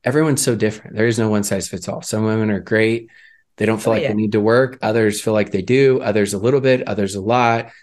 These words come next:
Speaker 1: There's no right or wrong. Each, each one of you is so unique. But let's say someone says, "Okay, I wanna do this business ten hours a week," and the partner is jealous and the partner is passive aggressive and the partner is,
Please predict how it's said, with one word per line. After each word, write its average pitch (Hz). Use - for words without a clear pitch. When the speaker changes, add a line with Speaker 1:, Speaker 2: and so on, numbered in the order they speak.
Speaker 1:
There's 175
no 247
right 151
or 120
wrong. 101
Each, 139
each 143
one 143
of 135
you 113
is 104
so 123
unique. 104
But 117
let's 151
say 185
someone 147
says, 131
"Okay, 123
I 110
wanna 156
do 127
this 117
business 110
ten 120
hours 107
a 92
week," 92
and 101
the -
partner 131
is 104
jealous 104
and 101
the 101
partner 127
is 110
passive 113
aggressive 101
and 92
the 101
partner 123
is, 101